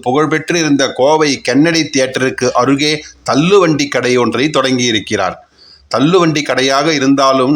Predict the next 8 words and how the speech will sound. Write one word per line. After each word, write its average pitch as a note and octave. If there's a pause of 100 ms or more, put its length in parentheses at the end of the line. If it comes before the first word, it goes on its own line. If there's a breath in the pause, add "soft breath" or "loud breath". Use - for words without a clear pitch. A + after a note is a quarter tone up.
நல்ல C#3+
சுவையில் D3+ (100)
சரியான C#3+
விலைக்கு D3 (120)
உணவுகளை C#3+ (100)
வழங்கியதால் C#3 (340 loud breath)
கோவை D#3+ (120)
மக்கள் B2+